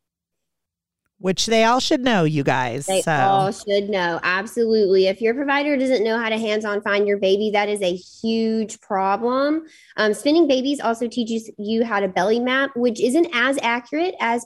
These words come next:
Speaker 2: palpating the belly, um, but it, it, it's pretty accurate. Um, it can tell you a lot about your baby's positioning and their whereabouts for sure.
Speaker 1: Mm-hmm. Okay.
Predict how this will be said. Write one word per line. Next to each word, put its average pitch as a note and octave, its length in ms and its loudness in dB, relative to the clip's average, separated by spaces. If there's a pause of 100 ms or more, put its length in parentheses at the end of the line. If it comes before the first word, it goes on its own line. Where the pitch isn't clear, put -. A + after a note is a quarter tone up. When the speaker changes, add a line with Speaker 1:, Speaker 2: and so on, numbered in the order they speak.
Speaker 2:
palpating A3+ 400 0
the D#4 60 -2
belly, C#4 400 0 (180)
um, G#3+ 180 0
but A#3+ 140 4
it, F#4 200 0 (500)
it, - 340 -4
it's F4 260 -4
pretty B4+ 280 0 (220)
accurate. F#3+ 380 -2 (240)
Um, A3 140 0
it D4+ 140 0
can G#4+ 120 4
tell F4 200 2
you D#4+ 100 4
a C4 40 4
lot G#3 280 2
about F#3+ 240 -2
your F3+ 120 -4
baby's F#3 280 -2
positioning F#3+ 640 0
and F3 100 2
their F3 120 2
whereabouts F3 520 0
for F3+ 160 -6
sure. F3 420 -2 (220)
Speaker 1:
Mm-hmm. F#3 800 -4 (960)
Okay. A3+ 380 -2